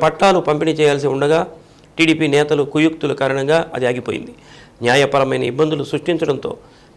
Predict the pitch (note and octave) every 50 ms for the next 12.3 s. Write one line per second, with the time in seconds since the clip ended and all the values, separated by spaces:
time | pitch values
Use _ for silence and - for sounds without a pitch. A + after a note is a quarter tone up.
0 | - C3 C#3 C#3 C#3 C3 A#2+ A#2+ C#3 D3+ D3+ D3+ C#3+ C3+ C3 B2+ A#2+ A#2+ C3 B2+
1 | A2+ G#2+ - - - - - - - - - - - - - A#2+ D3 F3 F3+ F3
2 | F3+ F3 F3 F3 - D3+ D3+ D#3+ D#3 D3+ D#3+ - - C#3 - D3+ D3 C#3+ C#3 B2
3 | C#3 D3+ D3 D3 C#3+ C3+ C3 B2+ C3 C3 C#3+ C#3 - B2 - C3+ C#3 C#3 C#3 -
4 | F#3 F#3 - - - - - - - - - E3 E3 D#3 D#3 D#3+ C#3+ D3 D3 D#3+
5 | D#3+ D#3+ D#3 D3 C#3 C#3 C3+ C3 C3+ C3 - C3+ B2+ - B2+ A#2 - - A2 -
6 | - - - - - - - C3 C3 B2 B2+ A#2+ A#2+ C3+ D3 D3 - D#3+ D3+ -
7 | F3+ F#3+ F#3 - - - - - - - - - - - - C#3+ D3+ F3 F3 D#3+
8 | D#3+ E3+ E3 E3+ E3 D#3+ C3+ C3 C#3+ D3 D3 D3 D#3 D3 C#3 C#3+ D3 C#3 C#3 C#3
9 | C#3 C#3 D3 D#3 C#3+ B2+ C#3 C3+ C3+ C3+ C3+ C3+ C3+ B2+ B2 C3 C#3 D3 C#3+ C#3+
10 | D3+ D3+ C3+ B2+ B2 C3+ C3 C3 C#3 C3 A#2+ B2+ B2+ B2+ B2 B2+ B2+ B2+ B2+ C3
11 | C#3 C#3 D#3+ F3+ - - - - - - - - - - - - C3 E3 E3+ F3
12 | F3 F3 E3 E3 D#3+